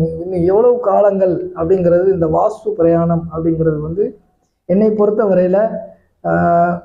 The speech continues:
என்னை தொடர்பு கொள்ளாத நிலையில் நான் வந்து இருக்கணும்னு நினைக்கிறேன்.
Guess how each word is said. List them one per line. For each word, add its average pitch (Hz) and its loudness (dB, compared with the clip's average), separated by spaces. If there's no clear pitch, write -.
என்னை 190 2
தொடர்பு 254 0
கொள்ளாத 226 2
நிலையில் 196 0
நான் 170 2
வந்து 190 4
இருக்கணும்னு 185 2
நினைக்கிறேன். 160 0